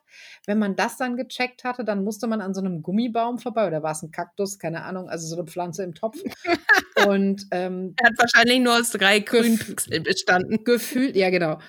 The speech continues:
Speaker 1: Gefühlte dreihundert Jahre kam ich an dieser scheiß, Entschuldigung, Topfpflanze nicht vorbei.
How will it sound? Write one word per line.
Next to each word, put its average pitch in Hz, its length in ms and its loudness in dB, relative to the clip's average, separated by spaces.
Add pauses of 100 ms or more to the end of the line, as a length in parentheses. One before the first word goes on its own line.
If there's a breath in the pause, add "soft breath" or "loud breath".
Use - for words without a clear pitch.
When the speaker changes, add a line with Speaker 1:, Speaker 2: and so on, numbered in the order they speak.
(160 loud breath)
Speaker 1:
Gefühlte 269 440 0
dreihundert 214 600 0
Jahre 185 300 -2
kam 214 240 -4
ich 220 100 -2
an 196 80 -2
dieser 190 200 -2
scheiß, - 520 -10
Entschuldigung, 190 480 -4 (320 loud breath)
Topfpflanze 170 680 -4
nicht 165 180 -10
vorbei. 180 520 -4